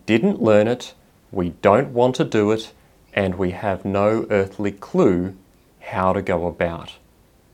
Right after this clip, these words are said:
marketing. In this session, what I wanted to do was to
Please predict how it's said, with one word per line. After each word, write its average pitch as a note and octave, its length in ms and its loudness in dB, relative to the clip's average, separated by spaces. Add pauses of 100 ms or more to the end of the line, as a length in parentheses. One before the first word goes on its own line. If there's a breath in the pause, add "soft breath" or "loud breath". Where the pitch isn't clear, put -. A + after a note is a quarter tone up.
(300)
marketing. F2 520 -10 (2000 loud breath)
In D#3 160 2
this - 500 -4
session, B2+ 560 0
what G#2 160 4
I G#2 80 2
wanted G#2+ 360 -4
to G2+ 100 -18
do A2 380 0
was G#2 340 0
to G2+ 420 -2